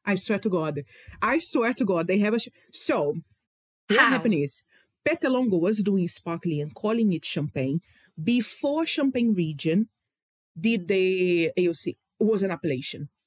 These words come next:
Speaker 2: Right.
Speaker 1: They
Speaker 2: Did
Speaker 1: fight
Speaker 2: they
Speaker 1: until today. It's not an easy, you know. The
Speaker 2: Uh-huh.
Speaker 1: agreement was because before Peter Longo was using champagne, all the sparklings. They
Speaker 2: Okay.
Speaker 1: did an agreement with the Comité Champagne. I don't know,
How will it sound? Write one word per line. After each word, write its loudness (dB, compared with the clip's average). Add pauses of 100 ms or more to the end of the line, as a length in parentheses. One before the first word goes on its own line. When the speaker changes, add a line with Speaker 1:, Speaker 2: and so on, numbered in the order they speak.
Speaker 2:
Right. -2 (500)
Speaker 1:
They 4
Speaker 2:
Did 2
Speaker 1:
fight 4
Speaker 2:
they 2
Speaker 1:
until 2
today. 2
It's 0
not 2
an 2
easy, 0 (240)
you 2
know. 0 (300)
The -2
Speaker 2:
Uh-huh. 2
Speaker 1:
agreement 0
was -2
because 0
before -2
Peter -2
Longo 2
was 0
using -2
champagne, -2 (100)
all 0
the 0
sparklings. -6 (800)
They 0
Speaker 2:
Okay. 2
Speaker 1:
did -2
an 0
agreement 0
with -2
the -4
Comité -2
Champagne. -4 (1040)
I 2
don't 0
know, -4